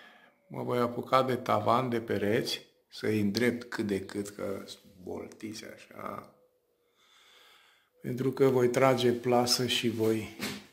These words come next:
tencui. Cumva, cumva, să-i aduc cumva la un mic adevăr, deoarece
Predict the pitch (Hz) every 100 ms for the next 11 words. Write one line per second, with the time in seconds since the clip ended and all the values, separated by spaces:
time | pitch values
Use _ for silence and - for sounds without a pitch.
0 | _ 113 110 101 - 120 123 95 - -
1 | _ _ _ _ _ _ _ _ _ _
2 | _ _ _ _ _ - 101 98 98 101
3 | 98 98 - 95 92 98 98 - 104 92
4 | 90 92 - 95 92 95 95 92 90 87
5 | - - _ - _ _ _ _ _ _
6 | - - - - - - - _ _ -
7 | 117 110 120 120 117 107 107 107 143 147
8 | 131 120 120 120 - 143 131 131 127 123
9 | 120